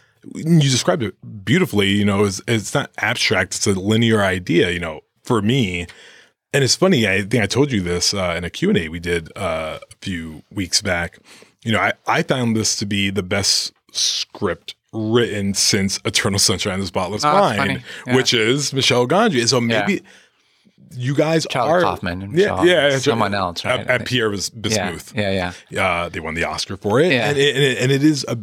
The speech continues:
Speaker 1: it's a beautiful, uh, script, and you guys are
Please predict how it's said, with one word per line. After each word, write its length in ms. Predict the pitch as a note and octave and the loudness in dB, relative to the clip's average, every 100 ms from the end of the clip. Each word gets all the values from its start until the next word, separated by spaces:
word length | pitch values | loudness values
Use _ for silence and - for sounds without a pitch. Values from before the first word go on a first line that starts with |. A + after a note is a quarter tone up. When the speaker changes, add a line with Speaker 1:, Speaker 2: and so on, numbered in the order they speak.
| - | -8
Speaker 1:
it's 260 | G2 - - | -12 -10 -8
a 120 | G#2 | -8
beautiful, 760 | F#2 F2 F2 F#2 F#2 F#2+ F2 - - | -8 -10 -10 -8 -8 -8 -8 -12 -6
uh, 460 | G2 F2 E2+ E2+ - _ | -2 -2 -2 -6 -10 _
script, 300 | - - G3 | -4 0 2
and 280 | C3+ A2 G#2+ | 2 2 2
you 80 | A2+ | 2
guys 320 | B2+ D3 C#3 - | 0 2 0 -2
are 500 | G#2 A#2+ C#3+ B2 A2 | -4 2 4 4 2